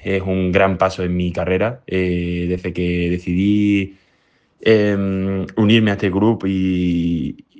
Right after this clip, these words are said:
y a este proyecto tan ilusionante que,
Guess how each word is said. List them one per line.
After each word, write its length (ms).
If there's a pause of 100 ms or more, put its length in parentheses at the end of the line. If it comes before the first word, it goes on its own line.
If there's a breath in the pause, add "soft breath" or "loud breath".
(320)
y 120
a 60
este 160
proyecto 420
tan 380
ilusionante 840 (260)
que, 800